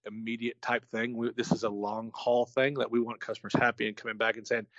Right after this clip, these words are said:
"I really appreciate you telling me not to submit my ninety-one Pro set, s-, entire set to be graded,"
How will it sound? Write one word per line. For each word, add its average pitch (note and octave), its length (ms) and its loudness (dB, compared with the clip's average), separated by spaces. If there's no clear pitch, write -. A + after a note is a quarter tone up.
"I A#2+ 60 6
really D#3 260 12
appreciate C#3 640 2
you B2+ 160 0
telling C3+ 380 -2
me C3+ 200 -2
not B2 420 0
to C3+ 120 -2
submit B2 680 -4
my A2+ 160 2
ninety-one A2+ 560 0
Pro A2+ 240 4
set, - 320 -2
s-, - 100 -10
entire A#2 420 2
set A2+ 280 2
to - 60 -8
be - 100 2
graded," A2 320 -2